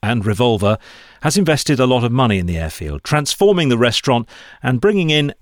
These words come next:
aero legends to operate flights in Spitfires, Boeing Stearmans and so on. So if it wasn't to shut the place down to stop the noise, what was and is his plan?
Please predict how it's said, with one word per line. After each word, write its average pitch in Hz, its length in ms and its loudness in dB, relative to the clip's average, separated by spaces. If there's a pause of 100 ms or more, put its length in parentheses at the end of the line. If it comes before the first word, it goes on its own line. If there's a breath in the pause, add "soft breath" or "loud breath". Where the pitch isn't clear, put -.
aero 160 320 2
legends 117 600 0
to 107 240 -4
operate 107 400 -4
flights 110 480 -4
in 90 80 -6
Spitfires, 104 800 -2
Boeing 101 280 -2
Stearmans 98 760 -4
and 123 100 -4
so 160 200 0
on. - 180 -6 (640 loud breath)
So - 180 2
if 190 100 2
it 196 100 2
wasn't 254 260 0
to 226 80 -2
shut - 260 0
the 127 60 -6
place 131 340 -2
down 120 480 -2
to 117 80 -6
stop - 260 -4
the 104 120 -4
noise, 85 420 -6 (320)
what 156 300 -2
was 120 540 0 (100)
and 117 180 -2
is 156 540 -2
his 151 180 -2
plan? 175 380 -2